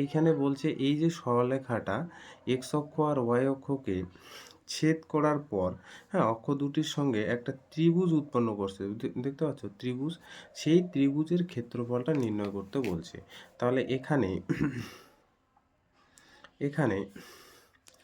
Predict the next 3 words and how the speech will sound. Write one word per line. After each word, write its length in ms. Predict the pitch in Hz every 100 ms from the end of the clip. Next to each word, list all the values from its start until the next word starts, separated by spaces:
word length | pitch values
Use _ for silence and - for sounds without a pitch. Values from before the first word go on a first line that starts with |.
| - - - -
এক্স 280 | 139 156 -
অক্ষের, 440 | 175 170 - 107 92 - _ _ _ _ _ _ _ _ _ _ _ _ _ _
এক্স 280 | 127 147 -